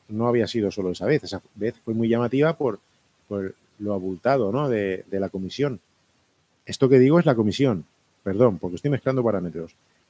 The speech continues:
Lo que te digo de más de cien es la comisión. O sea, con la venta sería trescientos y pico, cuatrocientos, no lo sé. ¿Vale? Trescientos o cuatrocientos o quinientos.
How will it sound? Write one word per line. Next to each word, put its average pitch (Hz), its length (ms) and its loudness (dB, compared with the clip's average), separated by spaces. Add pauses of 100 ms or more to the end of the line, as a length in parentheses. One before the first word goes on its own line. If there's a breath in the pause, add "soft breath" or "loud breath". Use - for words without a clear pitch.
(200)
Lo 104 120 -2
que 107 60 0
te 107 100 2
digo 143 160 6
de 156 60 4
más 151 120 2
de 135 120 -2
cien 147 180 -2
es 139 140 -4
la 127 100 0
comisión. 98 560 -8 (200)
O - 40 -20
sea, 101 120 -8
con 92 240 -10 (200)
la 101 240 -4
venta 123 320 -2
sería 139 440 -2 (400)
trescientos 123 460 0
y 123 60 -4
pico, 143 240 -2
cuatrocientos, 120 500 -4
no 113 100 -2
lo 110 100 -4
sé. 85 180 -14 (1800)
¿Vale? 123 280 -4
Trescientos 123 380 -6
o 135 40 -2
cuatrocientos 139 640 -2
o 131 100 -6
quinientos. 156 600 -4